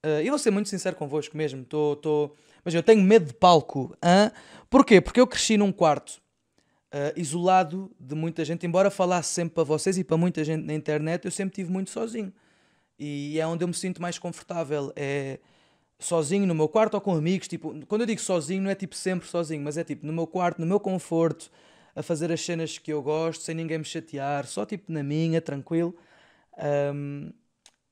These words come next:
e, e agora tô numa fase da minha vida que é enfrentar, provavelmente, espero eu,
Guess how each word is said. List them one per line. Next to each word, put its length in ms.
e, 520
e 80
agora 240
tô 440
numa 220
fase 280
da 60
minha 200
vida 360
que 120
é 180
enfrentar, 840
provavelmente, 480
espero 380
eu, 240